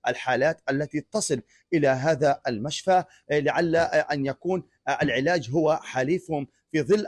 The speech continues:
الظروف التي يمر بها، آه، تمر بها المنظومة الصحية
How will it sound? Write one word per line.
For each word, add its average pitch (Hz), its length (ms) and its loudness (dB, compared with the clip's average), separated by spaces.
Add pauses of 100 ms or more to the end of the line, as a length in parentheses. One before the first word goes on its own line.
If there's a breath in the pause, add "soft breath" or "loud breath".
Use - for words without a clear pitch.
الظروف 147 520 -2
التي 147 340 -4
يمر 147 220 -2
بها، 147 400 0 (280 soft breath)
آه، 135 220 4 (140)
تمر 151 200 -2
بها 151 260 -2
المنظومة 139 520 -2
الصحية 156 640 -2